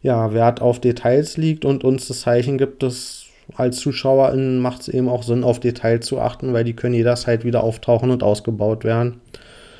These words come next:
Und ja, aber der Hauptpunkt von der Folge ist Daniel, der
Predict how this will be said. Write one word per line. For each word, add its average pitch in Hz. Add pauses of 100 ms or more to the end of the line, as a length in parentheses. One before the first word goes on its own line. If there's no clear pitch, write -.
(260)
Und 143
ja, 135
aber 113
der 110
Hauptpunkt 127
von 147
der 139
Folge 135
ist 127
Daniel, 143
der 120